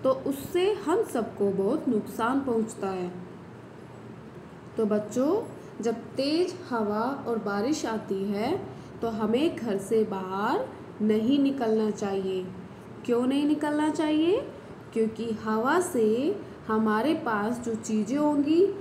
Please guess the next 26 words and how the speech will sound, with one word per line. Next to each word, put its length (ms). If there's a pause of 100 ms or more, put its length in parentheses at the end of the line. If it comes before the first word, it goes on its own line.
(240)
वो 320
उड़ 180
जाएंगी 680 (680)
और 280
हवा 540 (400)
में 200
जो 120
धूल, 520
मिट्टी 420
के 160
कण, 400 (520)
ये 80
सब 300
कुछ 360
उड़ते 420
हैं, 400 (220)
वो 320
हमारे 800 (260)
आँखों 600
और 360
कानों 380
को 480 (160)
नुकसान 580
पहुँचाएंगी 840 (2750)
और 140
हम 460